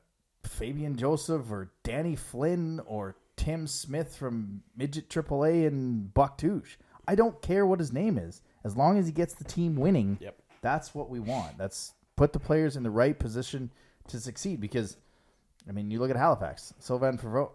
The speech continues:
Speaker 1: Favreau. How many people questioned that move?
Speaker 2: Mm-hmm.
Speaker 1: After year one, now he's got him, he's got him going. They, they got a good team of players, but he's got them working towards something. Um, yeah, Alex Tanguay had, after all these years, the hockey department needed a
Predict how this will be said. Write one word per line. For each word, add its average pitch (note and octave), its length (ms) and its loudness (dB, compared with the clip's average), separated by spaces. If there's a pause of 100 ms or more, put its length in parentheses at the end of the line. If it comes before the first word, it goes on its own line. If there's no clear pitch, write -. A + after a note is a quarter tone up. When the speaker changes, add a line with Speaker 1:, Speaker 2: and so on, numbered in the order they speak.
Speaker 1:
Favreau. C3 460 0 (140)
How G2+ 60 -4
many A#2+ 100 0
people C#3 580 0
questioned C3+ 400 -2
that D3 160 -2
move? E2+ 240 -10 (140)
Speaker 2:
Mm-hmm. A2 260 -6 (520)
Speaker 1:
After G2 260 -4
year A2 200 0
one, A#2+ 280 2
now G#2 160 -2
he's A2 120 -2
got A2+ 180 2
him, A2+ 280 0 (220)
he's G#2 120 -2
got A#2 200 0
him A#2+ 80 -2
going. A#2 320 2
They, F#2 160 -8 (220)
they A#3 100 -2
got A2+ 160 -2
a - 40 -8
good F#2+ 200 -10
team A2+ 240 0
of - 200 -10
players, E3+ 360 0
but A2+ 160 -4 (200)
he's B2 160 -6
got C3+ 200 -2
them A#2+ 160 -4
working C3 340 -2
towards C3 420 -2
something. F#2 380 -8 (380)
Um, G2+ 640 -4
yeah, A2 380 -6
Alex A#2+ 440 -4
Tanguay A#2 380 -2
had, G#2 240 -2
after G#2 320 -4
all G#2+ 60 -4
these G2+ 180 -6
years, G2+ 240 -2
the F2+ 200 -10
hockey G2+ 320 -6
department G2 380 -4
needed F2+ 320 -8
a - 0 -